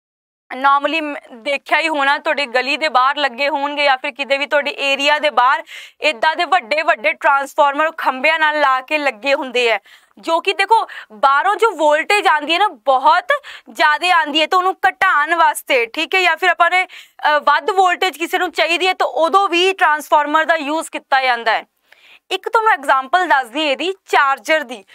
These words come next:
ਤੁਹਾਡੇ ਫੋਨ ਦਾ ਚਾਰਜਰ ਹੈ ਨਾ, ਮਤਲਬ ਤੁਹਾਡੇ ਫੋਨ ਦਾ ਚਾਰਜਰ, ਸਾਰੇ ਯੂਜ਼ ਕਰਦੇ ਹੋ ਚਾਰਜਰ,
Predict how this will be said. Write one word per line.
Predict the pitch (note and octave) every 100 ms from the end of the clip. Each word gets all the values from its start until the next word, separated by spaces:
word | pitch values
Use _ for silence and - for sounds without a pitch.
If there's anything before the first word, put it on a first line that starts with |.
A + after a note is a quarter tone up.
| - -
ਤੁਹਾਡੇ | E4+ D#4+
ਫੋਨ | F4 E4+ D#4 D#4+
ਦਾ | F4+
ਚਾਰਜਰ | F4 D#4 C#4 A#3 B3+ - _ _ _ _ _ _ _ _ _ _ _ _ -
ਹੈ | B3+
ਨਾ, | F4 E4 _ _ - _ _ _ _ _ _ _ _ _ - - - B3+
ਮਤਲਬ | C#4+ - D#4+ G4 G4+
ਤੁਹਾਡੇ | G4+ F4 A#3 F4+
ਫੋਨ | - D#4 D4+ D#4+ D#4
ਦਾ | E4 F4 _ _ _ _
ਚਾਰਜਰ, | - C4 B3+ B3+ C4+ B3+ - - _ -
ਸਾਰੇ | - C4 C#4
ਯੂਜ਼ | D#4+ D4 C#4
ਕਰਦੇ | C#4+ C4 D4+
ਹੋ | D#4+
ਚਾਰਜਰ, | D#4 B3+ B3 C4+